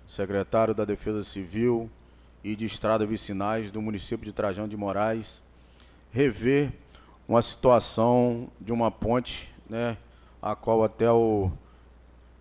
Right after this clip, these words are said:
vereador amigo, doutor Fernando, teve lá fazendo a vistoria junto com o secretário de Agricultura. Então, na próxima segunda-feira, vai estar iniciando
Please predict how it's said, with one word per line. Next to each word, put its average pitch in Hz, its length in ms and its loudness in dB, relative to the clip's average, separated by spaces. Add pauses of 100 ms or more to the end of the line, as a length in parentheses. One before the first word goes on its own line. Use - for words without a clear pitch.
(160)
vereador 110 500 0
amigo, 110 280 -2
doutor 107 260 -2
Fernando, 110 520 -6 (420)
teve 120 280 -2
lá 107 220 0
fazendo 107 460 -4
a - 20 -8
vistoria 110 640 -4 (400)
junto 107 300 -12
com 110 160 -14
o 101 40 -16
secretário 107 500 -4
de 104 60 -2
Agricultura. 101 600 -8
Então, 110 420 -4 (760)
na 107 140 2
próxima 123 400 4
segunda-feira, 123 840 -2 (600)
vai 107 220 2
estar 107 320 2
iniciando 110 720 -2